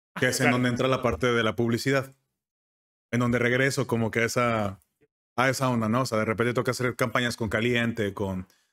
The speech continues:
Speaker 1: con cierto tipo de, de marcas, que ahí es en donde ya regresamos a esa parte y como que se hace otra vez el círculo.
Speaker 2: Ya, ¿y tú, tú no, tú no tienes ninguna injerencia sobre ello?
Speaker 1: Ahí no.
Speaker 2: Ok, tú literalmente solo te dedicas a,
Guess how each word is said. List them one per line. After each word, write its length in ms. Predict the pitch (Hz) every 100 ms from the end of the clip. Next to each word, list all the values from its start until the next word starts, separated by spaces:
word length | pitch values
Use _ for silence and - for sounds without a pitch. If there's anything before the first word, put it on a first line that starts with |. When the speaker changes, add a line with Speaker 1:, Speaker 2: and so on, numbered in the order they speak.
| _
Speaker 1:
con 100 | 120
cierto 300 | 110 123 131
tipo 260 | 135 127 135
de, 480 | 123 113 110 104 101 95 98 _ _ _ -
de 100 | 123
marcas, 560 | 139 143 156 202 - _ _ _ _ -
que 300 | 113 110 110
ahí 160 | 117
es 120 | 117 127
en 80 |
donde 200 | 123 113
ya 160 | 113 117
regresamos 800 | 117 120 117 117 143 135 135 131
a 60 |
esa 180 | 127 139
parte 440 | 135 131 143 139 127
y 100 | -
como 180 | 113
que 120 | 107 113
se 260 | 110 107
hace 420 | 107 117 123 110 - _ _
otra 260 | 135 143 156
vez 160 | 156 151
el 100 | 147
círculo. 520 | 156 143 120 110 - _ _ _ _ _ _
Speaker 2:
Ya, 340 | - 143 135 -
¿y 160 | 175 -
tú, 180 | 202 202
tú 140 | - 185
no, 240 | 190 190
tú 100 | 190
no 100 | 190
tienes 220 | 190 190
ninguna 280 | 175 156 170
injerencia 380 | 190 156 151 185
sobre 280 | 170 143 156
ello? 80 | 120
Speaker 1:
Ahí 180 | 143
no. 220 | 143 117 - - _ _ _ _ _ _ -
Speaker 2:
Ok, 160 | 120 135 120 -
tú 200 | 170 175
literalmente 600 | 175 190 170 180 196 202 220
solo 240 | 214 220
te 80 | 190
dedicas 340 | 156 170 214
a, 80 | 165